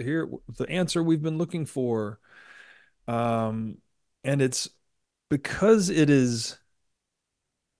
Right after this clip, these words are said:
it's necessarily incomplete, but it's representing itself as if it were complete. Completeless, completeness entails that it's,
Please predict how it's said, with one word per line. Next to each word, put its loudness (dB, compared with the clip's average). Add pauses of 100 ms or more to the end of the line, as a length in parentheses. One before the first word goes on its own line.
(400)
it's -10
necessarily 4
incomplete, 0
but 0
it's 0
representing 2
itself 2
as 0
if 2
it -2
were 2
complete. -4
Completeless, 0 (180)
completeness -2 (160)
entails 4 (1300)
that 4
it's, 0